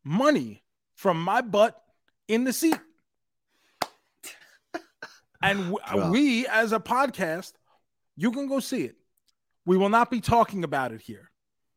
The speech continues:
Speaker 1: We're not giving the fucking shitty ass Ghostbusters any more pub than they deserve. We're gonna sit here and talk about Amazon Prime documentaries instead that week.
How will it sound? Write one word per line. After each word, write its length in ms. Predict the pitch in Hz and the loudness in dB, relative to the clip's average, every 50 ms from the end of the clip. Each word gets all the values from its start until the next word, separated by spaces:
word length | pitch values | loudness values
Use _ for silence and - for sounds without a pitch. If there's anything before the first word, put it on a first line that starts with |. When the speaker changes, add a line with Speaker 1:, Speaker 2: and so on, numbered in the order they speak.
| _ _ _ _ _ _ _ _ _ _ _ _ _ - - - _ _ - - - - _ _ _ - - - _ _ _ _ _ _ _ _ _ _ - - | _ _ _ _ _ _ _ _ _ _ _ _ _ -20 -20 -20 _ _ -20 -20 -20 -20 _ _ _ -20 -20 -20 _ _ _ _ _ _ _ _ _ _ -12 -6
Speaker 1:
We're 120 | 156 190 202 | -4 -2 -2
not 300 | 220 240 240 254 226 208 | 0 0 -2 -2 -2 -2
giving 460 | 277 294 277 254 262 240 233 233 214 - - - _ _ | -2 -2 0 0 0 -2 -2 -4 -6 -10 -14 -20 _ _
the 160 | - 214 202 | 0 0 0
fucking 520 | - - - 233 240 240 - 247 226 208 180 | -2 -2 -2 -2 -2 -2 -2 -4 -4 -4 -4
shitty 560 | - - - - 262 277 277 294 294 294 269 | -4 -4 -2 -2 0 0 0 2 2 2 2
ass 280 | 247 240 247 240 170 | 2 2 0 0 -2
Ghostbusters 1120 | 170 180 220 240 262 226 - - - 196 175 156 - - - 139 120 113 117 123 - - - _ _ _ - - - _ _ _ _ _ _ _ | 2 4 4 4 4 2 -2 0 0 2 2 2 0 -4 -6 -6 -6 -6 -8 -12 -14 -18 -20 _ _ _ -20 -20 -20 _ _ _ _ _ _ _
any 260 | - 226 254 269 285 294 | 0 0 2 2 0 0
more 300 | 277 277 277 269 262 - | 0 2 4 4 4 2
pub 420 | - - 220 254 262 226 196 180 | 4 6 8 10 10 10 8 4
than 160 | 220 214 208 | 2 2 4
they 140 | 220 226 226 | 2 0 0
deserve. 560 | 190 202 196 165 196 208 190 151 117 104 95 - - - - - - - | 0 0 0 2 4 4 4 4 2 -2 -8 -14 -20 -20 -20 -20 -8 0
We're 120 | 160 196 233 | 2 4 4
gonna 180 | 262 269 262 | 4 2 0
sit 240 | 226 - - 262 247 | -2 -2 -2 -4 -2
here 260 | 202 208 254 240 226 | 0 0 0 0 -2
and 100 | 220 196 - | -4 -4 -2
talk 260 | - 226 226 214 - | -2 0 0 0 0
about 240 | 226 208 202 202 208 | -2 0 -2 -2 0
Amazon 540 | 202 233 247 247 254 240 196 240 226 226 190 | 2 2 2 2 0 0 2 2 2 2 0
Prime 320 | - - 226 226 226 220 | 0 2 2 2 2 2
documentaries 800 | 208 226 220 214 - 220 196 202 202 202 - - 185 170 156 147 | 4 4 2 2 2 0 0 0 0 -2 -2 -4 -4 -4 -4 -4
instead 420 | 156 156 135 - - 180 156 131 110 | -6 -8 -8 -6 -6 -6 -6 -6 -8
that 240 | 113 107 101 - 120 | -12 -14 -14 -16 -18
week. 140 | 117 101 | -18 -18